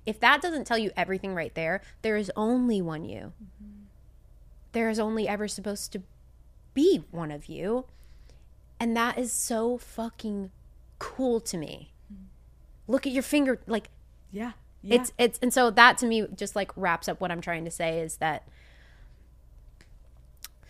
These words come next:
Speaker 1: life is tricky, baby, but, but, but you're not alone,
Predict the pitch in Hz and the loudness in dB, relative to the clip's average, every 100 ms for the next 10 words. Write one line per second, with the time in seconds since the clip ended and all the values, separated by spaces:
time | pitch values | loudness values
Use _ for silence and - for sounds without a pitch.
0 | - - - 170 180 - 214 208 180 165 | -20 -20 -10 -10 -8 -6 -6 -2 0 2
1 | 160 156 160 190 156 - 185 190 175 - | 2 -4 0 0 0 -6 -2 2 2 -2
2 | - 190 180 170 - - - 185 185 175 | -8 -2 0 0 -4 -14 -8 -4 -2 -2
3 | 175 175 165 165 160 160 | -2 -2 -2 -4 -4 -8